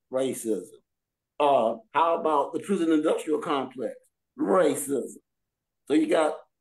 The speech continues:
men who would be marriageable are in prison now because it wasn't enough for us to be slaves when they got, when we got free and the capitalistic society no longer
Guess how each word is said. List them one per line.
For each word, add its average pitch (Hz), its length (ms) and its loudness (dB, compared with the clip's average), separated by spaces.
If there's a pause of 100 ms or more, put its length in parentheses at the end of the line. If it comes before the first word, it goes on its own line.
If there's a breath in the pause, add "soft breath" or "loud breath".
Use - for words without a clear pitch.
(100)
men 180 360 4
who 165 160 4
would 175 180 0
be 170 260 -4
marriageable 160 800 0 (120)
are 165 180 -2
in 175 80 -4
prison 226 520 -4
now 117 200 -4 (800)
because 151 340 0
it 170 80 -2
wasn't 151 320 2
enough 160 320 2
for 170 120 0
us 147 120 -2
to 139 100 -10
be 151 160 -6
slaves 160 760 -4 (440)
when 156 200 0
they 170 160 2
got, 165 260 0 (160)
when 175 140 -2
we - 100 2
got - 280 -2 (100)
free 202 440 -4 (160)
and 143 120 -2 (240)
the 147 120 -6 (140)
capitalistic 175 640 0
society 156 640 0
no 156 180 6
longer 156 560 2